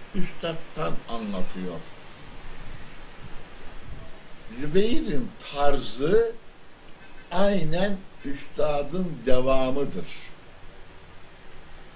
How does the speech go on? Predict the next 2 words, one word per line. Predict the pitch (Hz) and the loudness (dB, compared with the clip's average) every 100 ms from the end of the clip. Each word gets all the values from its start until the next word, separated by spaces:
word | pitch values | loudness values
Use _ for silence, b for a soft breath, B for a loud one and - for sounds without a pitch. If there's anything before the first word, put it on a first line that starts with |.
| - - - - - - - - - - - - - - - - - - - | -18 -18 -18 -18 -18 -16 -16 -14 -12 -12 -14 -12 -12 -12 -14 -14 -12 -8 -4
Zübeyir | 160 202 233 | -2 -2 0
Efendi'nin | 202 175 160 135 135 127 | -2 0 -2 -2 -4 -4